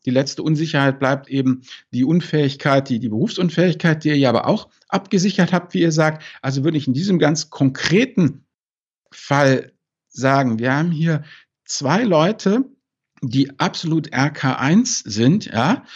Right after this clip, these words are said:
Äh, ihr habt eine Immobilie, ja, die jetzt schuldenbelastet ist und alles, die durchaus jetzt noch, noch kein Asset ist und die sich auch als Geld,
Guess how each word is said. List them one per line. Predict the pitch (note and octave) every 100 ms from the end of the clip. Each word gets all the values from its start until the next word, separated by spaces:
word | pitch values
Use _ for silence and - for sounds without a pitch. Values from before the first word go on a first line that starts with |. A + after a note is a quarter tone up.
| - - -
Äh, | D3 D3 C#3
ihr | A#2 B2
habt | D#3 -
eine | C#3 C#3
Immobilie, | D3 C#3+ C3 D3+ B3+ C4+ C#4 C#4+ - -
ja, | - A2+ F#3 G#3+ _ _ _ _ _
die | B2+
jetzt | A#2+ A#2
schuldenbelastet | F#3+ B3 A3+ G3+ G3+ G#3 A#3 E3+
ist | F#3 F#3+
und | F3+
alles, | E3 G3 F#3+ - - - - -
die | B2 D3 C#3
durchaus | C3 D#3+ E3 C3+ C#3 C3 -
jetzt | C3+ C3+ C#3+
noch, | C3 -
noch | C3+ A#2+
kein | - C#3+ G#3
Asset | A3 - A3+
ist | F#3 -
und | D#3
die | C#3+
sich | C#3 C#3
auch | - C3+
als | C#3 B2 - -
Geld, | B2 C#3 C#3